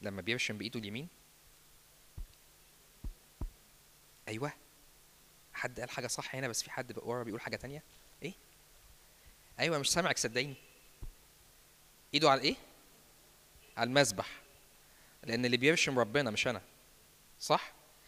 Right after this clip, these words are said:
فهو ربنا واخد وصله، عارفين كده، يحط ايده الشمال على المذبح ويرشم بايده اليمين.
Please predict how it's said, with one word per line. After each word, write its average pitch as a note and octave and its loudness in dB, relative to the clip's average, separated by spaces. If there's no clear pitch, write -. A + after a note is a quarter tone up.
فهو C3+ 6
ربنا B2 4
واخد C3 2
وصله، B2+ 4
عارفين G#2+ -6
كده، B2 -2
يحط - -2
ايده C3+ 0
الشمال C#3 2
على B2+ 4
المذبح E3 2
ويرشم C#3+ 4
بايده B2 -2
اليمين. G2+ -4